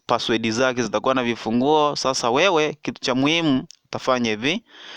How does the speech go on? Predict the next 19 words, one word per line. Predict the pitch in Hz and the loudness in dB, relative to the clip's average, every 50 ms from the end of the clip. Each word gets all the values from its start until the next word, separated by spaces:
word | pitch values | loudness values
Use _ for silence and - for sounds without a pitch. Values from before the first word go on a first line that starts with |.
| - - - | -16 -10 -4
Utaklik | 131 131 123 139 139 _ - 156 175 220 226 175 185 | -4 -2 0 0 -2 _ 0 2 4 4 4 4 2
hivyo | 185 180 175 175 | 2 4 2 2
vifunguo | 156 147 143 - - 135 135 135 139 156 151 | 2 2 0 0 0 0 0 2 4 4 2
vyenye | 139 135 131 127 123 | 2 2 0 0 2
rangi | 120 131 135 135 127 | 0 0 0 0 0
ya | 127 | 0
kijani. | 113 - 117 113 127 127 120 117 117 120 131 151 165 _ _ _ _ _ _ - _ _ _ _ _ _ _ - | -2 -4 -4 -2 0 0 0 0 0 -2 -4 -4 -8 _ _ _ _ _ _ -20 _ _ _ _ _ _ _ -4
Basi, | 101 117 127 127 - - - 120 113 110 104 | 0 0 0 0 -2 -4 -4 -4 -4 -4 -6
baada | - 110 113 113 117 123 127 127 120 | -4 -2 0 2 2 2 2 2 2
ya | 117 117 113 120 | 2 2 2 4
hapo, | 127 135 139 135 - 143 135 131 131 - - _ _ _ _ _ - | 4 4 2 2 2 2 4 4 4 2 -2 _ _ _ _ _ -8
hizo | - 123 127 127 127 117 117 117 | -4 -2 0 0 0 0 -2 -2
utaona | 110 - 120 113 120 123 127 120 120 113 | -2 2 2 4 4 4 2 2 0 -2
password | - - 110 104 - 120 110 104 107 110 107 | 0 -2 -2 0 2 0 0 2 2 0 0
zake | 110 131 127 117 107 - 101 90 85 - 143 - - | 2 2 2 2 0 -2 -4 -4 -6 -8 -14 -12 -8
na | 104 107 104 104 | -4 -2 0 0
utazikopi. | 110 107 - 117 113 113 117 - - 147 131 120 - - 101 | -2 0 -2 -2 -2 -2 -2 0 2 2 2 2 0 -2 -4
Ukisha | 101 - - 165 160 151 | -2 0 0 2 0 0
copy, | - - 156 151 147 - - 143 139 135 | 0 2 2 2 2 0 -2 -2 -2 -2